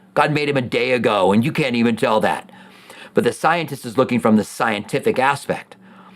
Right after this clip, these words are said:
Twenty-five-year-old is what he looks like. Would he just come into being? So when God created the worlds, did he create it like a newborn baby?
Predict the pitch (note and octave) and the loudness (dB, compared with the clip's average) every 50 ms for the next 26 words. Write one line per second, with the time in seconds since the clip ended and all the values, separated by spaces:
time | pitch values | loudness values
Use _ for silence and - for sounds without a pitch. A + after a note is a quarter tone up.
0 | - - - - - C#3 B2 A#2+ A#2 - - A#2+ C3+ D3 C#3+ A#2+ A#2+ A#2 A#2 A2+ | -20 -20 -6 0 2 2 2 2 0 2 2 4 4 4 4 4 6 8 8 8
1 | A2+ A2+ A#2 A2+ A2 G2+ A#2 A#2+ A2 A#2+ A#2+ A#2+ D#3 - - - - C#2+ C2+ - | 6 6 4 2 2 2 0 0 2 0 0 0 -2 -2 -2 -6 -8 -8 -8 -10
2 | - - _ _ _ _ - - - _ _ _ _ - G2 G2+ A#2 A#2 G2+ G#2+ | -12 -18 _ _ _ _ -20 -20 -20 _ _ _ _ -4 0 2 2 2 2 0
3 | A2 F#2+ A2+ A2+ - - C#3 B3 B3 G2 G#2 F#2+ G#2+ A2 A#2+ D3 F#3+ G#3+ A3+ - | -4 -4 -4 -4 -2 0 0 2 2 0 0 0 -2 -2 0 2 2 2 0 -2
4 | - _ _ _ _ - _ - - - - - - - - - - D3+ C#3+ C#3 | -6 _ _ _ _ -20 _ -20 -20 -20 -20 -20 -20 -20 -10 -2 2 4 4 6
5 | B2+ A#2+ A2 C3 B2+ C#3+ E3+ F3 C3 - - D#3 C#3+ C3 C3+ C#3 C#3 C3 B2 G#2+ | 6 4 4 4 4 4 4 2 0 -2 -2 0 0 0 -2 -2 -2 -2 -2 0
6 | F#2 A2+ G#2 G2 F#2+ A2+ E3 G#3 A3 F3 G#2+ F2+ G#2 A#2 - - B2+ A#2+ B2 A#2 | 0 2 2 2 4 6 6 8 8 6 6 4 2 0 -2 -4 -6 -4 -4 -2
7 | - - - C3 C3 B2+ B2+ B2 A#2 - - - G#2 G#2 G2+ F#2 G2+ A2 A#2+ C3 | -2 -2 0 0 0 0 0 -2 -4 -4 -4 -4 -4 -2 0 2 4 4 6 6
8 | C3+ A2+ A#2 A#2 G#2 G2+ G#2 F2+ F#2 G2 A#2+ C#3+ G#3 B3 B3 A3+ | 4 4 4 4 4 4 2 2 0 0 0 2 2 0 0 -2